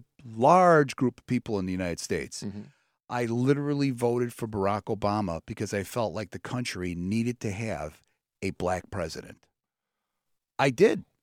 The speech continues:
Speaker 2: Well, I
Speaker 1: And I,
Speaker 2: thought
Speaker 1: and I wasn't, and
Speaker 2: I
Speaker 1: I
Speaker 2: thought it would have been a great way to bring us all together and complete. And, and I actually thought, you know what's so funny, man? I, like I said, I was in Grant Park there, and I thought racism was over. Like, I
Speaker 1: No.
Speaker 2: actually thought that.
Speaker 1: Right.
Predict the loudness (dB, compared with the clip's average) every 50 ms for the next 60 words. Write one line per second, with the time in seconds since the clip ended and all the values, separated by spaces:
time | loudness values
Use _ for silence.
0 | _ _ _ _ _ _ _ -2 -2 2 4 6 6 6 6 6 4 6 8 8
1 | 8 8 8 6 6 6 2 -2 -4 -4 _ 2 4 4 4 6 6 6 8 8
2 | 8 8 8 8 6 6 4 2 2 0 0 4 4 4 4 4 2 2 2 2
3 | 4 2 0 -2 -2 -2 0 0 0 -2 0 -2 -2 -2 -4 -6 -4 -2 -2 -2
4 | -2 -2 -4 -6 -6 -8 -10 -10 -10 -12 -18 -14 -10 -10 -8 -8 -10 -10 -12 -12
5 | -10 -10 -8 -6 -8 -8 0 0 0 2 2 0 -2 -2 0 2 0 0 0 -4
6 | -6 -8 -6 -6 -8 -8 -8 -8 -8 -8 -10 -10 -10 -10 -12 -18 -20 _ _ _
7 | _ _ _ _ _ _ _ -6 -6 -4 -4 -6 -4 -4 -4 -4 -4 -6 -8 -10
8 | -10 -10 -10 -10 -12 -12 -14 -20 _ _ _ _ _ _ _ _ _ _ _ _
9 | _ _ _ -6 -4 -4 -4 -4 -4 -4 -4 -4 -4 -4 -4 -4 -2 -4 -4 -4
10 | -4 -4 -4 -4 -4 -4 -6 -8 -10 -12 -12 -14 -16 -20 _ _ _ _ _ _
11 | _ _ _ _ _ _ _ _ _ _ _ _ _ -18 -12 -6 -4 -2 0 0
12 | 0 -2 -4 -4 -4 -6 -8 -8 -10 -12 -16 -16 -16 _ _ -4 0 0 0 0
13 | -2